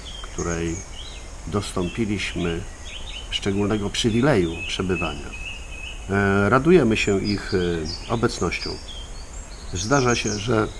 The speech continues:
e, zapaskudzą mi mgłanem siedzisko tego pojazdu, ale nie jest to już tak dolegliwe, e, ponieważ kilka dni temu uszyłem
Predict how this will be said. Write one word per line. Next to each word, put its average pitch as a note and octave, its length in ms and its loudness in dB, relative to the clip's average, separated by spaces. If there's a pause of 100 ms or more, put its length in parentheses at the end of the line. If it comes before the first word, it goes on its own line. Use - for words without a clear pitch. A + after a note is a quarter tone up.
(360)
e, A2+ 160 8
zapaskudzą C#3 720 8
mi A#2+ 400 6
mgłanem A2+ 1080 4
siedzisko A2+ 720 0 (720)
tego G2 200 0
pojazdu, F#2 580 0 (840)
ale D#3 220 8
nie F3 100 12
jest D3 240 6
to B2+ 60 6
już A#2 120 4
tak A2 200 8
dolegliwe, A2 640 6
e, A2+ 60 2 (840)
ponieważ F#2 480 -2
kilka G#2 340 -2
dni F2 160 0
temu E2+ 380 0 (600)
uszyłem F#2+ 680 0